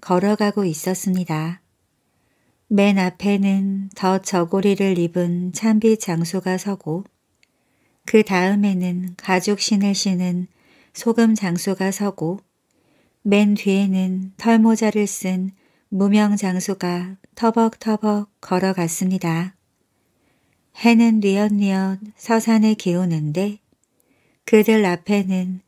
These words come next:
하룻밤 자고 갈 주막집 하나가 나타나지 않았습니다. 새 장사꾼은 맥없는 다리를 끌며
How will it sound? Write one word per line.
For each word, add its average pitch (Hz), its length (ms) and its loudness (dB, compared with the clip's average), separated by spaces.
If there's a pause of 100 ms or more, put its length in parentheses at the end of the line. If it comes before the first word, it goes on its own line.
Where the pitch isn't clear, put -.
(360)
하룻밤 226 760 2
자고 190 420 -2
갈 190 380 -4
주막집 202 760 0
하나가 190 680 -2
나타나지 202 720 0
않았습니다. 170 880 -4 (1080)
새 226 320 2
장사꾼은 196 1000 -2 (420)
맥없는 202 640 2
다리를 190 540 -2
끌며 175 680 -2